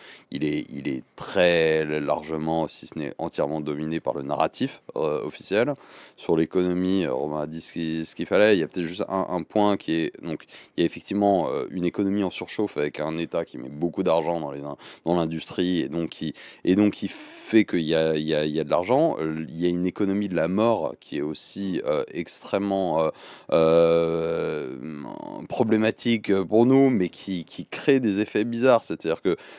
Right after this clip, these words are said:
les soldats qui sont recrutés, euh, la plupart du temps non mobilisés, hein, puisqu'on est sur une mobilisation partielle,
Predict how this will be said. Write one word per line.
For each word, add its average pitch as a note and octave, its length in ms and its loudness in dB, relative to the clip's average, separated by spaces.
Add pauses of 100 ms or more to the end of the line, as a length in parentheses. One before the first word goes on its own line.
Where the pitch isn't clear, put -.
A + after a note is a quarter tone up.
(140)
les A#2 580 10
soldats A2+ 800 4 (100)
qui E2+ 300 -10 (500)
sont E2+ 400 -2
recrutés, G2+ 720 2 (180)
euh, C#2+ 600 -2
la C#2+ 160 0
plupart E2+ 500 0
du D#2 160 -10
temps G2+ 200 0
non G2 340 2
mobilisés, G2 600 2
hein, C2+ 120 -6
puisqu'on - 340 -14
est C2+ 100 -8
sur - 160 -12
une C#2 60 -8
mobilisation D2+ 540 -8
partielle, A#2 380 0